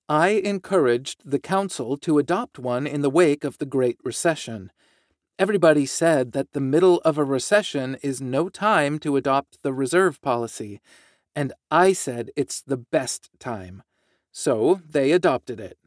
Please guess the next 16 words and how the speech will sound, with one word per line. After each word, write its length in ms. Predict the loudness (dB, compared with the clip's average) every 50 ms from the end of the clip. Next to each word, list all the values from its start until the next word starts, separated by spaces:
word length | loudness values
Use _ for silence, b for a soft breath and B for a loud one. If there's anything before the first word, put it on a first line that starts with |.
| _ _ _
and 240 | -6 -6 -4 2 4
we've 220 | 4 4 4 2
been 180 | -4 -6 -6 -8
faithfully 680 | -6 -4 0 0 0 -2 -2 -4 -2 0 0 0 0
contributing 760 | -2 -4 -6 -8 -4 -2 -2 0 0 0 0 -2 -2 -6 -6 -10
to 220 | -8 -4 -2 0
it 160 | 0 0 0 _
for 280 | _ -4 -2 0 0
a 80 | 0 0
rainy 380 | 0 0 0 0 0 -2 -2
day 220 | 0 2 2 2 0
fund 440 | 0 -2 -4 -4 -4 -4 -8 -10 -12 _ -6
ever 280 | -4 -4 -2 -4 -4
since, 600 | -4 -8 -8 -8 -8 -8 -10 -14 -16 -16 -18 -18 _ _ _ _
she 220 | -10 -6 -6 -6
said. 360 | -4 -6 -10 -12 -14 -16 -20